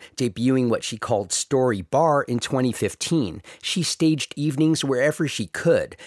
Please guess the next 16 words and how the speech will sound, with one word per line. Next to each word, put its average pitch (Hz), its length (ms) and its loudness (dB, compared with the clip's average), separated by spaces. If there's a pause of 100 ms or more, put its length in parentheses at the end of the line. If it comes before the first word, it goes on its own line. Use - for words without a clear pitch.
(140)
Claire 107 240 0
said 90 240 -2
she 104 240 -2
and 80 80 -6
her 67 80 -6
husband 107 480 -2
left 151 280 0
Austin 98 540 -2
in 98 160 -4
part 165 340 2 (220)
because 160 320 0
of 113 140 -2
rising 143 500 2
and 113 140 -2
unpredictable 127 720 -2
rents. 101 480 -2